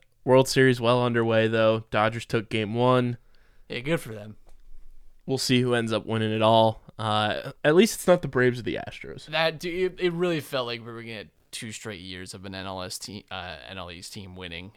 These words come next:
Speaker 2: and I was like, "Oh God, next year it's gonna be the Marlins, isn't it?" <laughs>
Speaker 1: Wouldn't shock me.
Speaker 2: What is it, like,
Speaker 1: Uh,
Speaker 2: they're like cicadas, right? It's like every twenty years they win.
Speaker 1: Yep.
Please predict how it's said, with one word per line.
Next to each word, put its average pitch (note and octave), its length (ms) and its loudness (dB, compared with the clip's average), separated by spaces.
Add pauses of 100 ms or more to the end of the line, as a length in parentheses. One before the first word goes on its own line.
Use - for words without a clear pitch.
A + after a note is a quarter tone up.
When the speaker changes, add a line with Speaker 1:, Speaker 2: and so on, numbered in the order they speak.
Speaker 2:
and F#2+ 120 -16
I F#2 80 -12
was - 200 -14
like, F#2+ 260 -14
"Oh G#2 300 -6
God, G2 340 -10
next B2 300 -6
year C3+ 100 -4
it's B2+ 100 -8
gonna B2+ 140 -6
be A#2+ 80 -8
the A#2 60 -8
Marlins, A#2 480 -8
isn't A2+ 200 -12
it?" - 1200 2 (180)
<laughs> - 180 -16
Speaker 1:
Wouldn't B2+ 240 -4
shock D#3 400 4
me. A#2+ 160 -2 (560)
Speaker 2:
What A#3 120 10
is F#3+ 80 10
it, F#3+ 60 10
like, F3+ 160 8
Speaker 1:
Uh, - 40 -4
Speaker 2:
they're E3 100 6
like F3+ 140 4
cicadas, C#3+ 580 -2
right? B2 140 0
It's C#3 140 -4
like B2 100 -6
every C3 160 -4
twenty C3+ 320 0
years C#3 300 -2
they C#3 140 2
win. A#2 180 -2
Speaker 1:
Yep. F3 340 6